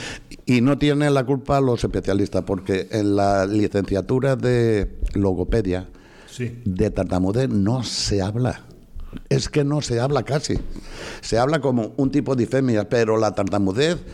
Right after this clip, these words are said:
Speaker 1: es solo la punta del iceberg, lo que se ve, no lo que siente el humano.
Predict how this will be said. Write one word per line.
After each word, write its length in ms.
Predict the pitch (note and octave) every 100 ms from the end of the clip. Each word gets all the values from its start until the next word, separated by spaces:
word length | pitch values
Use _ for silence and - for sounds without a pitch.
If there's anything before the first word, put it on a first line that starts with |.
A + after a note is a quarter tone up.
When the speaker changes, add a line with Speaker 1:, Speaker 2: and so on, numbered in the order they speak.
| - -
Speaker 1:
es 160 | C3+ C#3
solo 280 | C#3 D3+ D3
la 160 | A2
punta 360 | A#2+ C#3 C#3 C#3+
del 420 | C3 B2+ B2 B2 B2
iceberg, 540 | C#3 A#2 G2 D3 F#3
lo 280 | A2 A#2 A2+
que 160 | A#2
se 160 | G#2+ G2+
ve, 240 | D3+ G3 - -
no 340 | G#2+ A#2 D#3
lo 160 | F3+ F3+
que 160 | C#3+
siente 560 | C3+ C#3 E3 E3+ D#3 B2+
el 100 | A2
humano. 480 | F#2+ C3+ F#3 F2+